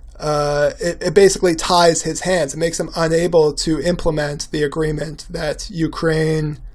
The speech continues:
signed in twenty fifteen. And these, these, uh,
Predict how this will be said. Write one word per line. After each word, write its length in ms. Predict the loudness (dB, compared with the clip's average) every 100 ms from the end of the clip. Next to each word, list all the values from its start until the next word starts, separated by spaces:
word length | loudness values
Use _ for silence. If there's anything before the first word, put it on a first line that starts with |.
| -14
signed 680 | -4 2 2 2 -2 -8 -10 -14
in 320 | -6 -2 -2 -2
twenty 280 | -2 -2
fifteen. 600 | -2 -2 0 0 0 -2 -10 -18 -20 -10
And 180 | -2 0
these, 320 | 2 0 -4
these, 380 | -6 -4 -4 0
uh, 440 | 2 4 2 -2